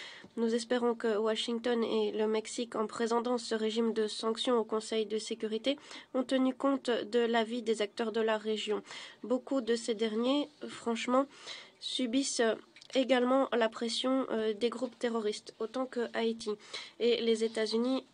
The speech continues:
euh, à ce sujet, n'appartiennent pas à une liste blanche. Malgré l'appui apporté au document, nous ne sommes pas convaincus que les mesures de restriction internationale seront la réponse adéquate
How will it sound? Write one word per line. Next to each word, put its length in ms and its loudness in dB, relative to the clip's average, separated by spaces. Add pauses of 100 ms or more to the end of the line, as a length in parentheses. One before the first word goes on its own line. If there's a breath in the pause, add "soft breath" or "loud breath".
euh, 200 -6
à 140 -2
ce 180 -6
sujet, 560 0 (240)
n'appartiennent 480 -4
pas 160 0
à 240 -2
une 180 0
liste 260 -6 (240)
blanche. 640 0 (1400 loud breath)
Malgré 520 0 (520)
l'appui 500 -2 (340)
apporté 380 -2
au 100 2
document, 540 0
nous 120 2
ne 60 0
sommes 260 -2
pas 120 -2
convaincus 640 -2
que 80 -4
les 160 -2
mesures 340 -2
de 80 -4
restriction 640 -4
internationale 720 -4
seront 280 -6
la 120 0
réponse 440 -4 (120)
adéquate 760 -4